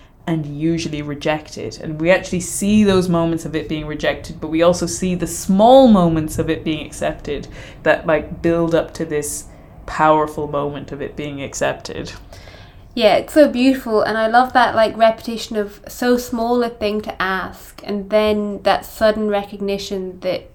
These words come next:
Speaker 2: what you have actually asked for was not small at all, and
Speaker 1: Yeah.
Speaker 2: was in fact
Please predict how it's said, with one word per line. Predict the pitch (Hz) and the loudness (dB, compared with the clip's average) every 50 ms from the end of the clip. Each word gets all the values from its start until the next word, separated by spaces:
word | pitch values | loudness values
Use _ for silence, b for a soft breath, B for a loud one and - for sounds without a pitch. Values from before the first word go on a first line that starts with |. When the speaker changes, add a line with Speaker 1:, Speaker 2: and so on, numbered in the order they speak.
| - | -14
Speaker 2:
what | - 196 196 - - 185 | -6 -4 -4 -2 -2 -4
you | 190 202 208 | -4 -4 -2
have | 196 185 | 0 0
actually | 190 196 233 220 - - 196 190 | 2 0 0 -2 -4 -4 -2 -2
asked | 190 190 196 196 - - | 0 0 -2 -4 -8 -12
for | - - 190 175 - - - 196 190 b b b b b b b b b b b b b - - - - - - | -14 -12 -10 -8 -6 -6 -6 -8 -10 b b b b b b b b b b b b b -20 -20 -20 -18 -4 0
was | 214 208 202 190 196 185 170 - - - - - - | 0 2 2 0 -2 -8 -16 -18 -20 -20 -18 -10 -4
not | 202 214 214 202 180 - - | 0 2 2 2 2 0 -4
small | - - - 208 196 190 185 185 | -10 -10 -6 -4 -2 -2 -2 -4
at | - 180 - 214 | -4 -6 -4 -4
all, | 208 - - - - 220 220 214 - - - - | -2 -2 -2 -2 -4 -6 -6 -10 -14 -20 -10 -6
and | - 208 | -2 0
Speaker 1:
Yeah. | 208 214 | 4 4
Speaker 2:
was | 214 214 202 | 4 4 4
in | 208 202 202 | 2 -2 -2
fact | 196 - 220 208 196 190 - - - - - - - | -2 0 2 2 2 0 -4 -10 -16 -18 -16 -18 -18